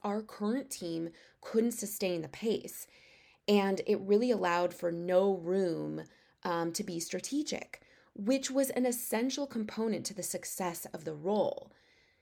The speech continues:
Interestingly enough, strategic thinking and planning were actually some of my biggest strengths and ca-,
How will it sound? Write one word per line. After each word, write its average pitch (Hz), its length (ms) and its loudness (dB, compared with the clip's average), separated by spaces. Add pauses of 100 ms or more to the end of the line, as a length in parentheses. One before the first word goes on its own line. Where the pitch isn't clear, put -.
(220)
Interestingly 226 920 4
enough, 165 520 -2
strategic 262 580 -2
thinking 214 380 0
and 180 160 -4
planning 185 480 -2
were 170 300 2 (500)
actually 262 540 -2
some 185 280 0
of 214 120 0
my 190 200 0
biggest 165 480 -4
strengths 160 480 -6
and 175 120 -6
ca-, 170 180 -10